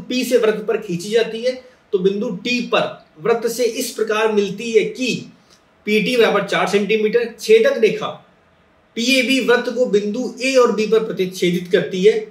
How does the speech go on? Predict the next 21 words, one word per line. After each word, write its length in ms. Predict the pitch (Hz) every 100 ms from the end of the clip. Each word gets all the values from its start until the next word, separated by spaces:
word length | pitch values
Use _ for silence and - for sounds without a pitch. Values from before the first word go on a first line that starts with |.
| - _ -
पीए 240 | 226 277
बराबर 300 | 233 214 208 185
पाँच 260 | 196 208 202
है 100 | 196
तो 80 | 190
जीवा 400 | 160 170 180 208
एबी 380 | - 170 160 196 175
की 140 | 185
लंबाई 400 | 175 151 147 156
ज्ञात 360 | 139 139 139 -
करो। 120 | 156 131 - -
चलो 160 | 208 214
करो 200 | 196 156
इसे। 200 | - - - _ _ _ _ _ _ _ _ _ _ _ _ -
हमारे 260 | 156 185 196
पास 220 | 196 214
एक 100 | 196
circle 380 | 165 - 208 208
है, 100 | - - _ _ _ _ _ _ _ _ _ _ _ _ _ _ _ _ _
उसके 260 | 143 - 170
बाद 300 | 165 170 165